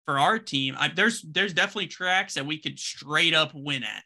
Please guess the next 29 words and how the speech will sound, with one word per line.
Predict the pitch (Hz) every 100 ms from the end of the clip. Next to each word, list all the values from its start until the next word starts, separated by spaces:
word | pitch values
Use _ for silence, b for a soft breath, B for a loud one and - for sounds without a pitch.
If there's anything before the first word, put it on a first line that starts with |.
| _
like, | 143 127
have | - 151 151
the | 135
pace, | - 139 120
a |
super | - 175 160 156
speedway, | - 170 160 160 156 151
maybe | 147 156 156
road | 135 147 156
course | 151 160 160 151
even, | 143 143 147 143 143 139
um, | 143 123 120 127
you | 139
know, | 127 - 170 - _ -
but | 196
at | 180 196
the | 185 165
intermediate, | 208 196 156 196 196
short | - - 214 208
track, | 220 214 214
we, | 185 175 170
we | 175 190
could | 185
run | 165 175 170
top | 175 170
ten, | - 156 160
but | 147
I'd | 143 151
say, | 160 143 135